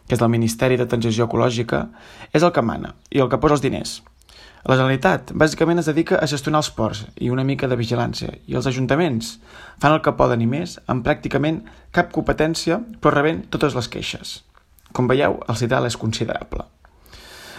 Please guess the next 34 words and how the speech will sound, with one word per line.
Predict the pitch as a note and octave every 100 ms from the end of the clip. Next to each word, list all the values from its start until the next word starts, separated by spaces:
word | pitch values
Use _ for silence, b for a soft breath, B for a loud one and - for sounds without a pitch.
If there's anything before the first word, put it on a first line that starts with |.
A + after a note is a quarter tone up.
| B
En | C#3
resposta | D3 - F#3 G3
a |
les | D#3+
macrofestes | C#3+ C3 A2+ E3 - C3 C#3 -
de | A#2
la | A2
Banyera | A2+ A#2
de | A2+
la | A2+
Russa, | D#3 - G#2+ G#2 -
el | B2+
delegat | C3 D3 D3
del | D3+
govern | C#3 D3 C3+
de | C3
Girona | A#2+ D#3 D#3 A2 B B B -
va | D#3+
anunciar | F3+ F3 - E3+ -
un | D3+
acord | C#3 D3 F3 - -
per | B2+ B2+ B B B
instal·lar | C3 A2+ B2+ D3
boies | C3+ D3+ C#3+
ecològiques | C3 A#2+ B2+ D#3 D#3+ C3
de | A#2
fondeig | A#2 A2+ C#3 - -
a | A#2+
tot | C#3+ D3
l'espai | C3 - C3+
litoral | D3 - A2+ D#3
de | A2+
Cap | A2+ A2+
Roig. | - - -